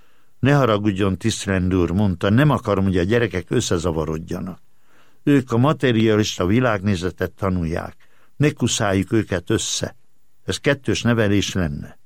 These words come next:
Ez az apa csúnyán visszaélt azzal a hatalommal, amelyet Istentől, mint apa kapott. Sőt, mint keresztény apa kapott. Ő ezzel tisztában volt, hiszen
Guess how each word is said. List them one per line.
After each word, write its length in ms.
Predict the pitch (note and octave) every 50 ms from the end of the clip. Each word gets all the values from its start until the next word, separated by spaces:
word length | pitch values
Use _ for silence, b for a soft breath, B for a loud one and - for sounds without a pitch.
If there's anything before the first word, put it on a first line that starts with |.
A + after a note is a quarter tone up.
| - - - - - - - b b b b b b b b b b b b b b b - - - - - - - - - - - - -
Ez 200 | - D3 C#3 C3
az 160 | C3 G#2+ G2+
apa 260 | A#2+ G#2 - - G2+
csúnyán 640 | - - - - F#3+ G3+ D#3 C#3 B2 G#2 G2 G2
visszaélt 760 | F#2+ A#2+ D3+ - - - - A2 - D3 C3 A#2 G#2 F#2 - D3
azzal 320 | D3+ D#3 C3 D#3 D3 C#3
a 60 | B2+
hatalommal, 640 | A2+ A2+ B2 B2 B2+ - A2 G#2+ G#2+ G#2 G#2+ G#2+ G2
amelyet 380 | F#2 F#2 F#2 F#2 F#2+ F2 - -
Istentől, 600 | G3 E3 - - - - G2+ G2 F#2 - F#2+ F#2
mint 280 | F#2 F#2 F#2 E2+ - -
apa 320 | - B2+ - - G#2 -
kapott. 680 | - - G2 - - - - - - - - - - - - - - - - - - - - - - -
Sőt, 380 | - - - D3+ C#3 B2 -
mint 260 | - B2 A#2 G#2+ -
keresztény 800 | - - D#3+ D#3+ C#3 F#2+ - - - - - - G2 F2+ E2 -
apa 320 | - - - - - -
kapott. 560 | - - - - - - - - - - - - - - b b b b b b
Ő 180 | - G3 D3+ C#3
ezzel 300 | C3+ B2 G#2+ A2 G2+ F2+
tisztában 580 | - - A#2 G#2+ - - - B2+ A#2+ A#2+ A#2
volt, 220 | G#2+ B2 A#2+ - -
hiszen 360 | A#2 - - - A#2 G#2+